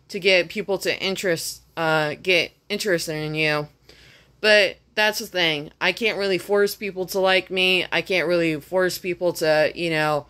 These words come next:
uh, confirm my talent submission. You know, it's basically trying to get a job, you know? But, you know, I understand that, not only that,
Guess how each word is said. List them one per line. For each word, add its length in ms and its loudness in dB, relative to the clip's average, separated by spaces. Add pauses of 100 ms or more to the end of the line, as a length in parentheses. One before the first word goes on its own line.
(460)
uh, 340 2
confirm 800 2 (240)
my 460 0 (500)
talent 400 0
submission. 760 -2 (640)
You 100 0
know, 360 2 (100)
it's 180 -2
basically 680 0
trying 360 0
to 80 -2
get 40 -2
a 120 2
job, 460 2 (240)
you 120 -6
know? 320 2 (1700)
But, 340 4 (1080)
you 100 -4
know, 300 4
I 160 2
understand 680 0
that, 360 2 (260)
not 240 2
only 160 0
that, 500 2